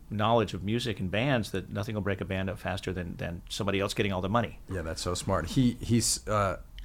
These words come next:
Speaker 2: he said when I, I spoke to him that, uh, he thinks playing guitar is, like, the thing he does fifth best,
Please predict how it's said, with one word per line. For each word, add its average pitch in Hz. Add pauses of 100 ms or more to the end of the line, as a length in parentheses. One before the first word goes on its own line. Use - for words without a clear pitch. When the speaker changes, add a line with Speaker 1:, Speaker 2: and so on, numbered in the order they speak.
(120)
Speaker 2:
he 120
said 113
when 101
I, 92
I 98
spoke 92
to 98
him 87
that, 90
uh, 85 (480)
he 107
thinks 107
playing 92
guitar 90
is, 80
like, 87
the 78
thing 87
he 87
does 82
fifth -
best, -